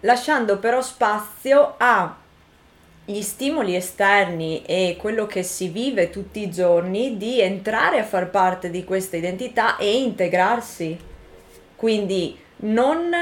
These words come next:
restare attaccati e chiusi a chi sono stata finora, quali sono le mie origini, da dove arrivo,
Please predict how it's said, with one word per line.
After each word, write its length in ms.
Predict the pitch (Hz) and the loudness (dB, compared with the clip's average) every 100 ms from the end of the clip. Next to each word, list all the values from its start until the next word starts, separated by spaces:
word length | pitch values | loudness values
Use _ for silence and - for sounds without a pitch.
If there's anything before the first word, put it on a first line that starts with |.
| - - - | -2 -6 -4
restare 680 | 196 202 - 208 214 208 | -2 0 -2 -2 0 0
attaccati 1040 | - 180 - 190 190 202 202 220 - 214 - | 0 -2 -2 -8 -4 -2 0 -2 -6 -8 -4
e 200 | 185 185 | -6 -6
chiusi 720 | - 220 226 202 208 220 - | -4 -2 -2 -4 -4 -4 -4
a 320 | 175 180 - - | -2 -2 -2 -6
chi 180 | 233 226 | -6 -6
sono 260 | 220 185 | -6 -6
stata 340 | 185 190 185 196 | -4 -4 -2 -4
finora, 500 | - 170 180 202 190 | -4 -4 -2 0 -2
quali 200 | 180 170 | -2 -4
sono 300 | - 196 180 | -4 -2 -2
le 100 | 170 | -4
mie 180 | 175 | -2
origini, 560 | 165 160 220 190 185 170 | -2 -2 -2 -4 -4 -2
da 120 | 165 | -2
dove 260 | 165 175 165 | -2 -2 0
arrivo, 640 | 160 170 220 196 175 165 | 0 -2 -4 0 0 0